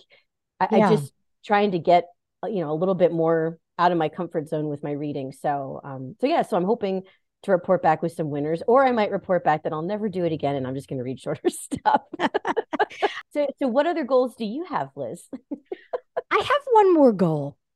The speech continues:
Speaker 2: I decided
Speaker 1: Okay.
Speaker 2: just to cap it at two. So my goal is to read more romance,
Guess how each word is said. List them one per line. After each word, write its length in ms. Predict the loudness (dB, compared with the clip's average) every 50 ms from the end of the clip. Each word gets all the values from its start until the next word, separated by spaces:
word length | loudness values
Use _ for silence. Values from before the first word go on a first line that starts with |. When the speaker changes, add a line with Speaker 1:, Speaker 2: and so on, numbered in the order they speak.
| _ -8
Speaker 2:
I 60 | -6
decided 300 | -2 0 2 2 4 4
Speaker 1:
Okay. 60 | 2
Speaker 2:
just 200 | 0 -2 -2 -4
to 60 | -6 -4
cap 280 | 0 0 0 2 0
it 60 | -2
at 180 | -4 -6 -8 _
two. 360 | -6 -4 -4 -4 -4 -6 -8 _ _ _ _ _ _ _ _ _ _ _ _ _ _ _ _ _ _ _ _ _
So 520 | _ -20 -16 0 4 6 8 8 8 6 6
my 240 | 4 2 4 4 4 4 6
goal 260 | 6 8 8 6 6 4
is 320 | 4 2 2 2 -2 -8
to 840 | -12 -8 -6 -2 2 4 6 6 6 6 6 4 4 4 2 2 0 -2 -6 _ _ _ _ _ _ -4
read 680 | -4 -2 0 0 2 2 2 2 4 2 2 2 0 0
more 800 | 2 4 4 6 6 6 6 6 6 4 4 2 0 -2 -4 -6 -10 _ _ _ _ _ _
romance, 960 | -8 -6 -2 2 4 6 6 6 4 0 -2 -2 -4 -4 -6 -10 -14 -16 -18